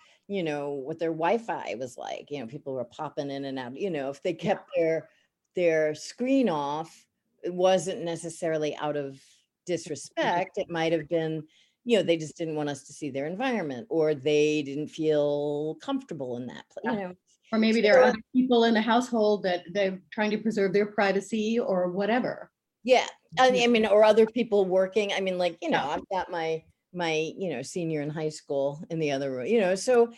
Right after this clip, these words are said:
Speaker 2: Yeah.
Speaker 1: we all had our, our
Speaker 2: Yeah.
Speaker 1: constraints. So you had to also be respectful of that and not judge
Speaker 2: Absolutely.
Speaker 1: someone if they never put their camera on.
Speaker 2: Absolutely. So tell me,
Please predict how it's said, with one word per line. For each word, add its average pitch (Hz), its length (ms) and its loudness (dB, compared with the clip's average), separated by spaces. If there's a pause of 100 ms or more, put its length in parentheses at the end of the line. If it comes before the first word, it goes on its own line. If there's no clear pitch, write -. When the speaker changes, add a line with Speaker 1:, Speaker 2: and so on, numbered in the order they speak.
(120)
Speaker 2:
Yeah. 175 120 2
Speaker 1:
we 247 120 4
all 247 260 4
had 226 140 4
our, 190 340 6
our 175 240 2 (240)
Speaker 2:
Yeah. 330 100 0
Speaker 1:
constraints. 403 220 -2 (180)
So 254 60 -2
you 240 140 4
had 226 180 4
to 208 80 6
also 190 260 2
be 185 160 -2
respectful 202 600 -2
of 160 120 -6
that 151 240 -2
and 170 100 -4
not 165 300 -4
judge 165 240 2
Speaker 2:
Absolutely. 170 160 -12
Speaker 1:
someone 151 440 -6
if 135 120 -14
they 143 120 -6
never 135 260 -6
put 135 180 -18
their 123 140 -10
camera 120 380 -10
on. - 180 -20 (360)
Speaker 2:
Absolutely. 175 800 0 (540)
So 440 140 4
tell 466 220 2
me, 277 400 2